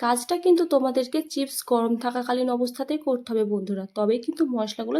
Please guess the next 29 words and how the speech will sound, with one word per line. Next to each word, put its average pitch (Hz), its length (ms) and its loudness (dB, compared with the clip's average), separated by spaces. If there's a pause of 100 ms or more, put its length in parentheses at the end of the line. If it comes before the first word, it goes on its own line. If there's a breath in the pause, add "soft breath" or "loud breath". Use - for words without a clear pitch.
চিপসের 240 420 -4
গায়ে 247 240 0
লাগবে, 190 300 -6 (520 soft breath)
নইলে 254 340 2
কিন্তু 311 240 4
এগুলো 262 160 0 (120)
ঝরে 240 240 4
ঝরে 254 240 0
পড়ে 214 200 0
যাবে। 175 240 -10 (840)
তো 262 40 -8 (100)
দেখলে 247 260 6
তো 320 100 2 (100)
বন্ধুরা 330 360 6 (200)
কিভাবে 240 420 0
খুব 240 140 -6 (120)
সহজেই 226 440 0
আমরা 285 240 2
বাড়িতেই 240 500 2
বানিয়ে 233 260 0
ফেললাম 254 380 0 (260)
ইনস্ট্যান্ট 254 500 0 (100)
ক্রিসপি 247 400 -4 (100)
পটেটো 240 400 -2
চিপস। 330 220 0 (560 soft breath)
তো 220 40 -2 (140)
বাড়িতে 220 320 2
যখনই 254 460 4
বাচ্চারা 262 500 0